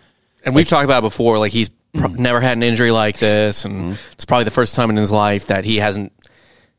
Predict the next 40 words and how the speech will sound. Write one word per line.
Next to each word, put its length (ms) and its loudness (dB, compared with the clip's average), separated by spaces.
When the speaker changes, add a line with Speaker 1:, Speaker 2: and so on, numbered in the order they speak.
Speaker 1:
essentially 420 -2
been 340 -4
able 140 0
to 60 2
rely 360 2
on 140 -2
talent 440 -4
alone. 420 -2
Speaker 2:
Yeah. 180 -6
Speaker 1:
Which, 280 0
you 160 2
can 100 -4
talk 220 2
shit 180 2
on 80 4
that 140 2
or 40 2
whatever, 240 2
but 120 0
he's, 220 0
like, 280 -2
he's 260 -6
a 40 -8
fucking 280 -4
child. 340 -8
Speaker 2:
Yeah. 200 -2
Speaker 1:
Like, 100 -2
he's 160 -2
Speaker 2:
He's 140 0
twenty-one, 400 0
right? 260 -8
Speaker 1:
he's, 320 -6
like, 100 2
Speaker 2:
Or 40 2
Speaker 1:
twenty-one, 300 4
twenty-two. 260 2
Speaker 2:
twenty-four, 200 2
I'm 80 -16
sorry, 220 -6
twenty-four. 560 -8